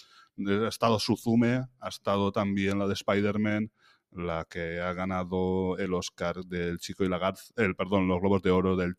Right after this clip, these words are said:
El Chico y la Garza. Pero no solo eso, también hay algunas que me he perdido, como puede ser la de las Tortugas Ninja, que, pues, a ver si nos la trae Sky Showtime. Creo que la traerá este mes, si no me equivoco, pero no sé cierto.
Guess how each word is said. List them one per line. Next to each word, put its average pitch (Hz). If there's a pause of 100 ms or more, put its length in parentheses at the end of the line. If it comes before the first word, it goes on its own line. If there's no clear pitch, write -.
El 107
Chico 101
y 95
la 92
Garza. 110 (580)
Pero 104
no 107
solo 120
eso, 120
también 95
hay 117
algunas 117
que -
me 95
he 90
perdido, 98
como 92
puede 98
ser 98
la 101
de 98
las 95
Tortugas 95
Ninja, 107 (1300)
que, 90
pues, 113
a 110
ver 95
si 101
nos 92
la 90
trae 92
Sky 92
Showtime. 98
Creo 123
que 165
la 117
traerá 117
este -
mes, -
si 107
no 98
me 98
equivoco, 90
pero 95
no 101
sé 90
cierto. 87